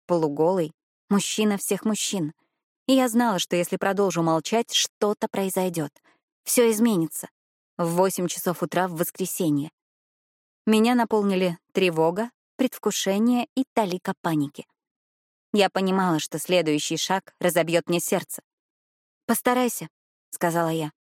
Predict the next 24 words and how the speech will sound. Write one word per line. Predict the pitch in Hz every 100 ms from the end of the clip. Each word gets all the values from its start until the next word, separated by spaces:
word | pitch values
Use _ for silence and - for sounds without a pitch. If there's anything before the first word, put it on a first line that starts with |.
| _ _ _ _
«чтобы | - 233 202
я | 208
знала, | 214 220 185
чего | 165 180 170
ожидать». | 170 175 165 143 - _ _ _ _ _ _ _
Слова | - 214 185 180 196
разрезали | 190 160 170 160 160
наваждение, | 156 160 160 175 156 147 160 _ _ -
и | 226
в | 202
воздухе | 196 247 226 -
прояснилось. | - 190 190 - 160 156 - - _ _ _ _ _ _ _ -
Он | 277
ещё | 269 247 -
секунду | 220 220 226 233 208
смотрел | 214 202 233 214
на | 170
меня, | 156 156 156 _ _ _ _
потряс | 170 156 160 170
головой | 185 175 156 147 156 _ _ _ _ _ _
и | -
оттолкнулся | 285 - 262 254 269 294 311
от | - -
столешницы. | - 190 165 - 160 - 160